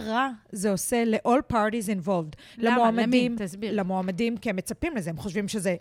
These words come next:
Speaker 1: קורה, לעובדים, כי הם מרגישים underpaid, אה, ולא מבינים שיש פה פער היסטרי ומרחק היסטרי בין המציאות לס-, לסטורי, אה, ולנו כמעסיקים, שאנחנו עסוקים במקום לקדם את החברה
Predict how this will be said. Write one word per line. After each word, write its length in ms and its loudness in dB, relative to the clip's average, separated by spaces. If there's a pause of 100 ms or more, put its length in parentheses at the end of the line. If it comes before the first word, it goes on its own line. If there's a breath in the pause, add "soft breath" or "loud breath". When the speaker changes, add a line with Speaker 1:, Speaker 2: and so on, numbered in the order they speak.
(240)
Speaker 1:
קורה, 320 0 (420 loud breath)
לעובדים, 540 2 (140)
כי 120 -4
הם 60 0
מרגישים 400 -2 (120)
underpaid, 680 -2 (460 loud breath)
אה, 160 -4
ולא 180 0
מבינים 280 -2
שיש 260 -4
פה 140 -6
פער 360 -2 (400 soft breath)
היסטרי 840 0
ומרחק 480 -4
היסטרי 420 -4
בין 260 -2
המציאות 840 -2 (340 soft breath)
לס-, 340 -4
לסטורי, 640 0 (480 loud breath)
אה, 140 0 (160)
ולנו 400 2
כמעסיקים, 600 -2
שאנחנו 340 -2 (180)
עסוקים 420 -2
במקום 420 0 (140)
לקדם 480 0
את 120 -8
החברה 500 -2